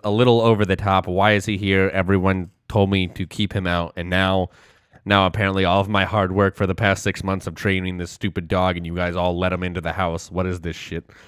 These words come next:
And, um, we bonded over the terrible work, specifically Suicide Mondays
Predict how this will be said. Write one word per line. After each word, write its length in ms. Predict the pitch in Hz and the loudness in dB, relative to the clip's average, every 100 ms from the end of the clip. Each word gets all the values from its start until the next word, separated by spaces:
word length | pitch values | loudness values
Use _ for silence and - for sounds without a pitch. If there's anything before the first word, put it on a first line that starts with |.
| - - _ _ - - - _ - | -20 -20 _ _ -20 -20 -20 _ 0
And, 400 | 113 113 110 107 | 4 6 6 6
um, 720 | 107 104 104 104 101 98 95 - _ _ _ - | 6 8 6 6 4 2 -2 -8 _ _ _ 4
we 100 | 175 | 6
bonded 380 | 170 175 190 | 6 6 6
over 180 | 170 160 | 6 6
the 100 | 135 | 2
terrible 380 | 123 147 143 123 | 4 4 6 6
work, 260 | 123 113 - | 6 4 0
specifically 600 | - 131 190 185 131 123 | -4 0 2 2 2 0
Suicide 580 | - 170 160 - 127 | 4 6 6 6 4
Mondays 600 | 117 123 123 90 71 - | 4 4 4 0 -2 -12